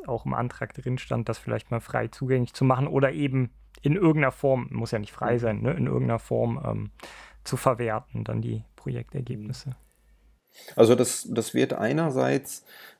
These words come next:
Speaker 2: ähm, wird es angeboten für Unternehmen und so weiter tatsächlich und da ist es kostenpflichtig.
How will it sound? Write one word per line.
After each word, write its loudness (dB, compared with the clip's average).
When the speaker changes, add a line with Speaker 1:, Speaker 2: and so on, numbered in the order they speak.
Speaker 2:
ähm, 0
wird -2
es -4
angeboten 0
für -4
Unternehmen -2
und -8
so -6
weiter -4
tatsächlich -6
und -6
da -2
ist -2
es -8
kostenpflichtig. -8